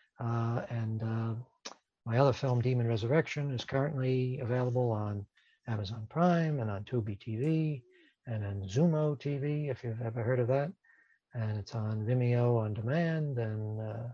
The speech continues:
I understand that it's on some channels on, uh, what's that, uh,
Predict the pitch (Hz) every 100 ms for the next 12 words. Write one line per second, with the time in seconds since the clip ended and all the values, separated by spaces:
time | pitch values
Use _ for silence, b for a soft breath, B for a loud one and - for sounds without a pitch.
0 | - _ _ _ _ 117 107 107 107 107
1 | - 117 110 104 - 117 107 - 101 -
2 | 117 120 117 107 110 107 107 104 - _
3 | _ _ - 113 107 123 - 135 123 _
4 | 131 123 123